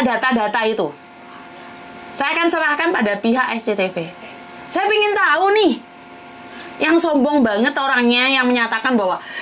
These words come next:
di Hong Kong ada job pabrik, pabrik tahu, pabrik tempe.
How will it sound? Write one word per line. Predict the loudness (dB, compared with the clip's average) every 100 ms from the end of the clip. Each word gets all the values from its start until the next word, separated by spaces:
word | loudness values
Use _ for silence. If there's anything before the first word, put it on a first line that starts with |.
| -2
di | 0
Hong | 2 0
Kong | 0 0
ada | 0 0 0
job | -2 0
pabrik, | 0 0 0 0 -2 -6 -20 -20 -20 -18 -2
pabrik | -2 0 -2
tahu, | 0 0 0
pabrik | 0 0 -2
tempe. | 0 -2 0 0 0